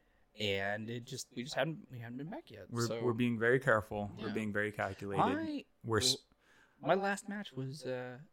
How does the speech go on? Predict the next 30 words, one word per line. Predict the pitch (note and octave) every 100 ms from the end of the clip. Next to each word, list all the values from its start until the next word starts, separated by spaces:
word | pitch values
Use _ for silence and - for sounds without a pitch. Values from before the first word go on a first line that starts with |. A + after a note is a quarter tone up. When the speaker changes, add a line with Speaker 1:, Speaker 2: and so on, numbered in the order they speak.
| _ _ _
Speaker 1:
almost | - C#3 C3+
a |
year | C#3 D3+
ago. | C#3+ A2+ G#2
Speaker 2:
We're | G#2
almost | A#2 -
a | A2+
year | A#2
into | B2 G2+
it. |
We | G#2
didn't | A2+ A#2+
get | B2
to | B2
do | C3
Cinco | B2 G#2+ G#2
this | G2+ F#2
year, | G2 G2
which | G2
Speaker 1:
Nope. | F#2
Speaker 2:
is | -
heartbreaking. | - A2 A2+ F#2+ F2+ G2 G2+ G#2+ -
Speaker 1:
It | A#2+
is. | G2+ F2 - _ -
Speaker 2:
And | A2 G#2+ G#2 G2+ G2 G2+ -
Speaker 1:
January | C#3 D#3 A3 C#3
was | B2 B2
my | A#2+
last | A#2 D3
match. | C3+